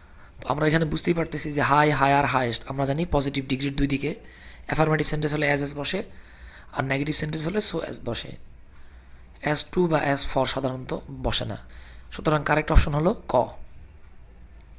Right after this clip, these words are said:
এবারে তেরো নম্বর প্রশ্ন, he fathered the plan,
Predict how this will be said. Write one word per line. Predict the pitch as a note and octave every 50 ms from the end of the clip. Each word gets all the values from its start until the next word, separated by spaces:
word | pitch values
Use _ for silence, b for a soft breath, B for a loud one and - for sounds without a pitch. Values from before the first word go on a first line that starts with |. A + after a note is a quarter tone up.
| - - - B B B B B B B B
এবারে | B F3+ F3 F3+
তেরো | F3 F3+ F#3 F3 F3
নম্বর | E3 D3+ D3 C#3
প্রশ্ন, | C3+ - C#3+ - - D#3 F3 B3 - - - - B B B B B B B B B
he | - D3+
fathered | - - D#3+ E3 E3+ F3 F3 D#3+
the | D3+ C#3
plan, | - C3+ B2+ A2+ A2+